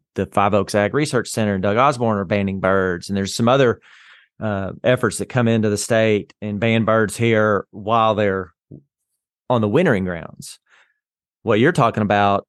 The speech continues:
is the, the, the huge decline in efforts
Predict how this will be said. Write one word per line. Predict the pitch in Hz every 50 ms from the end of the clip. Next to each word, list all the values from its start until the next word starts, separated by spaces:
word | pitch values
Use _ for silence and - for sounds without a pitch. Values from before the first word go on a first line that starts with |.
| _ -
is | 101 104 101 95 90 87
the, | - 104 101 98 87 -
the, | 98 92 98 90 85 - _ -
the | 90 95 90 87
huge | - - 123 123 117 110 - -
decline | - 104 - - 107 110 104 104 101 98 95 95 98 95 98 - _ -
in | - 104 101 98
efforts | - 104 104 101 - 101 92 85 - - - -